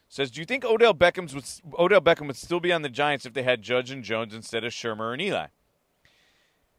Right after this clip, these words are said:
Also another interesting question. Now, I've been on board since day one, and I always thought if they had moved on from Eli, I think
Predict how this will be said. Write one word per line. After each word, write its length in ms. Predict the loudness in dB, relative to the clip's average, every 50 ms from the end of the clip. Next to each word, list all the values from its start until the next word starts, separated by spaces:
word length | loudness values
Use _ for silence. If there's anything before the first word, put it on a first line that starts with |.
| _ _ _ _ 0
Also 320 | 4 4 4 4 4 0
another 280 | 2 4 4 4 2 0
interesting 400 | -4 -6 -8 -10 -12 -12 -12 -10
question. 380 | -4 -2 -2 -2 -2 -4 -6 -2
Now, 180 | -2 0 2
I've 180 | 2 2 2 2
been 120 | 0 0
on 180 | 0 -2 -2 -4
board 360 | -6 -6 -4 -2 -4 -4 -6
since 280 | -10 -14 -14 -16 -12 -6
day 200 | -2 0 0 0
one, 320 | 0 -2 -2 -2 -2 -2
and 140 | -4 -6 -4
I 100 | -4 -4
always 280 | -4 -6 -8 -10 -10
thought 320 | -4 -2 0 2 2 0 -2 _ _ _ _ _ _ _ _ -8
if 140 | -8 -8 -6
they 120 | -4 -2
had 160 | -2 -2 -2
moved 420 | -4 -6 -10 -8 -8 -8 -8 -4 -2
on 220 | -2 -2 -2 -4
from 240 | -8 -12 -16 -16 -16 -16 -16
Eli, 560 | -14 -12 -8 -6 -2 -2 -2 -2 -4 -6 -8 -10 _ -8
I 120 | -8 -8 -8
think 500 | _ _ -8 -8 -8 -8 -10 -16 _